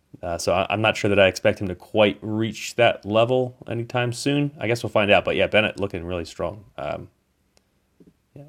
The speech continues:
Astana also had two guys on the podium, which is pretty impressive, uh, Vlasov and Yanis Zagura. And Vlasov is a rider I think that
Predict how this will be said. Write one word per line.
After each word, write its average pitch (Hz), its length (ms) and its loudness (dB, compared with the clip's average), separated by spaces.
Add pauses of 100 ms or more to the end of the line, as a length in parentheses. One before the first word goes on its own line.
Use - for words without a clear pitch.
Astana 156 360 6
also 110 280 4
had 92 140 -2
two 131 100 -6
guys 95 220 2
on 98 60 -6
the 92 60 -8
podium, 92 260 -2
which 90 120 -6
is 92 80 -8
pretty - 200 -4
impressive, 90 460 -4 (520)
uh, 90 220 4
Vlasov 98 640 4
and 92 220 -6
Yanis 92 360 -4
Zagura. 92 240 -2
And 87 100 -4
Vlasov 110 360 4
is 87 100 -8
a 87 60 -4
rider 87 240 2
I 87 40 0
think 87 200 -8
that - 180 -8